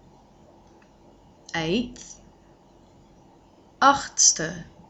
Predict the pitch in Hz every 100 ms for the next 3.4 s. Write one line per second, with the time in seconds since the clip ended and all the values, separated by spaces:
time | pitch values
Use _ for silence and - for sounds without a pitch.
0 | - - - - - - - - - -
1 | - - - - - - - - - -
2 | - - 254 - - - - - - -
3 | - - 170 151